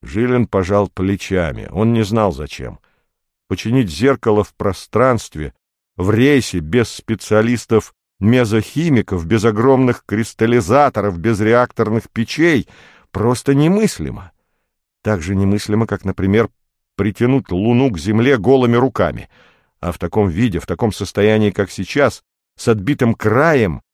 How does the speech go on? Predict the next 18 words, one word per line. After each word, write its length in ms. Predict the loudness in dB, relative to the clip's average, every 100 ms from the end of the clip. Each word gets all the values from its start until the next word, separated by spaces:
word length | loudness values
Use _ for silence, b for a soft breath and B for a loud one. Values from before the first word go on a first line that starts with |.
| _ -6
отражатель 680 | -6 -4 -2 -2 0 0
мог 260 | 2 2 0
придать 520 | -2 -4 2 2 2 -4 b b b
Тахмасибу 760 | -2 0 0 0 2 0 0
только 460 | 2 0 0 -2 -2
вращательное 960 | 0 0 -2 -2 0 0 -2 0 0
движение, 640 | 0 0 0 2 0 -2 -10
такое 380 | -8 0 0
же, 140 | 2 0
как 240 | 0 0
в 80 | 0
момент 420 | 0 2 2 -2
катастрофы. 840 | -6 -2 -2 -2 0 0 0 -8 -20 _ _ _ _ _ _ _ _ _
"Чепуха 840 | -18 -18 -12 -10 -10 -14 -6 -4 -2
какая-то", — 680 | -2 0 0 0 -2 -14 -16 _ _ _ _ _
сказал 440 | -8 -4 -2 -2
Жилин 400 | -2 -2 0 2
нерешительно. 800 | 0 0 -2 -6 -8 -12 -12 -16